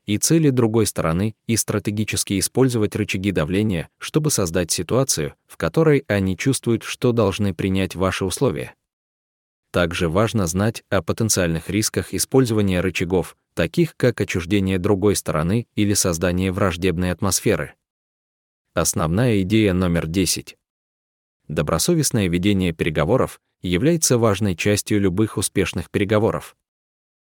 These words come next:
Это означает, что обе стороны честны и открыты друг с другом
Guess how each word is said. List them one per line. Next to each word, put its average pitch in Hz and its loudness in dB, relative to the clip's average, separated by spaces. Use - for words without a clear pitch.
Это 82 0
означает, 92 0
что - 0
обе 117 2
стороны 113 2
честны 117 0
и 104 2
открыты 143 0
друг 107 0
с 98 -6
другом 110 0